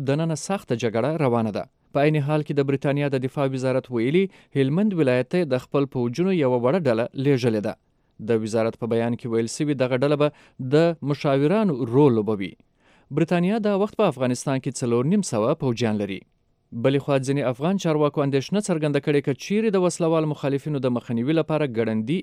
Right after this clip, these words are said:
اقدامات ونه کړل سو، نو ټوله هلمند ولایت د سقوط له خطر سره مخ کېدی سي. پرون د یکشنبې په ورځ د ملګري ملتونو امنیتي شورا ته په افغانستان کې د نړیوالې ادارې استازي نیکولس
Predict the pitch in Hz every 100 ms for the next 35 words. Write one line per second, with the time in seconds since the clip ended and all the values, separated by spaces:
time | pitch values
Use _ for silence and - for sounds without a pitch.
0 | 175 156 139 135 135 117 107 104 147 214
1 | 208 214 214 - - - 135 143 - 214
2 | 196 123 120 151 214 127 110 110 - 123
3 | - 123 - - 175 180 190 143 208 208
4 | 113 107 98 - 107 104 - 95 _ _
5 | _ _ 143 147 202 220 214 190 - 180
6 | 180 175 190 202 190 160 160 208 151 139
7 | 143 143 127 131 127 160 - 120 113 170
8 | 196 202 190 170 165 151 - 165 160 135
9 | 127 117 117 160 165 127 120 123 131 110
10 | - 160 175 180 196 - - - 131 156
11 | 160 160